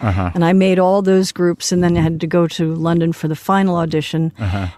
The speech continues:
Speaker 2: and was summarily rejected.
Speaker 1: Uh.
Speaker 2: So I went to Paris to see if I could study with Marceau, and I ended up there for a year.
Speaker 1: What was he like?
Speaker 2: He was great. He was, um,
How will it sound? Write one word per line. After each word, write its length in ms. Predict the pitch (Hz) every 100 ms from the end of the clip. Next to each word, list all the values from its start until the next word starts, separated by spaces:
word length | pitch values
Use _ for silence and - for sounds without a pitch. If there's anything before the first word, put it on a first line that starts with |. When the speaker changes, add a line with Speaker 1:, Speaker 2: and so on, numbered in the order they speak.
| -
Speaker 2:
and 160 | 175 175
was 140 | 175
summarily 720 | - 180 175 185 208 208 202
rejected. 840 | 175 165 139 170 185 - 196 160 - _ _ - - - 101
Speaker 1:
Uh. 260 | 87 76
Speaker 2:
So 600 | 73 - 208 180 180 180 -
I 360 | 190 180 175 175
went 340 | 175 180 - -
to 320 | 196 180 175 175
Paris 420 | - 180 180 -
to 80 | 175
see 200 | - 180
if 140 | 170 170
I 120 | 160
could 160 | 165
study 380 | - - 165 160
with 280 | 156 139 -
Marceau, 580 | 160 156 - 156 151 175
and 120 | 180
I 140 | 175
ended 300 | 180 175 170
up 120 | 170 -
there 180 | 175 160
for 240 | - 165
a 60 | 160
year. 580 | 165 185 190 160 - - - 110
Speaker 1:
What 100 | 123
was 100 | 123
he 120 | 143
like? 280 | 117 78 -
Speaker 2:
He 220 | 233 320
was 160 | 320 233
great. 520 | - 254 330 - -
He 200 | - 214
was, 320 | 202 202 214
um, 480 | 202 190 190 185 190